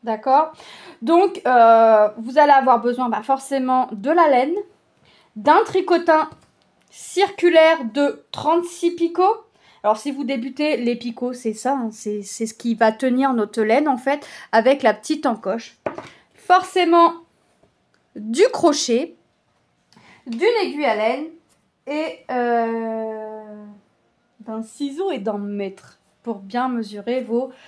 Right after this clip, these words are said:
euh, la taille que vous souhaitez. Voilà, vous pouvez faire un peu plus petit, vous pouvez faire plus grand, vous pouvez faire une immense, comme une, ouais, c'est vous qui décidez, c'est les mesures approximatives. Alors,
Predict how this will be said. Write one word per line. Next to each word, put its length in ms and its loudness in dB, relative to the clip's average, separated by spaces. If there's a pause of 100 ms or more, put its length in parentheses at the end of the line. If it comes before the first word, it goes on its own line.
(280)
euh, 100 0
la 140 -2
taille 260 2
que 100 -6
vous 220 -6
souhaitez. 380 -2
Voilà, 260 2
vous 60 -8
pouvez 160 -6
faire 240 -2
un 60 -4
peu 140 -6
plus 160 -10
petit, 360 -6
vous 80 -14
pouvez 140 -4
faire 200 -12
plus 160 -20
grand, 480 2
vous 160 -12
pouvez 180 -6
faire 280 -4
une 140 -4
immense, 480 0
comme 200 -4
une, 300 -10
ouais, 280 -2 (120)
c'est 180 -8
vous 380 -2
qui 100 -8
décidez, 680 -6 (360)
c'est 460 2
les 260 -2
mesures 800 -4 (560)
approximatives. 920 -4 (1900)
Alors, 320 4